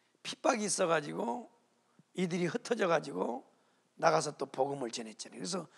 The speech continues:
로마 교회 같은 경우는요, 자생적 교회예요. 어. 그러니까 다른 데는 사도 바울이 가가지고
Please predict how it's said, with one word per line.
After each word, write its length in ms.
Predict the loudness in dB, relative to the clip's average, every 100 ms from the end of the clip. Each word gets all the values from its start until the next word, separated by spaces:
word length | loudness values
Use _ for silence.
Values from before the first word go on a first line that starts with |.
| -20 -20 _
로마 640 | 4 8 10 10 10 8
교회 300 | 8 8 8
같은 360 | 6 2 -2 -4
경우는요, 640 | -2 -4 -8 -8 -10 -12 -16 _ _ _ _
자생적 640 | 2 4 4 2 -2 -4 -6
교회예요. 520 | -6 -6 -8 -12 -20 _ _ _ _ _ _ _ _ _ _ _
어. 360 | -6 -6 -8 -16 _ _ _ _ _ _ -20 -20 _
그러니까 480 | 12 12 12 8 -6 -20 -20 _
다른 340 | 12 12 12 12
데는 280 | 10 10
사도 300 | 8 4 4
바울이 360 | 8 8 8 4
가가지고 800 | 4 8 8 6 4 6 4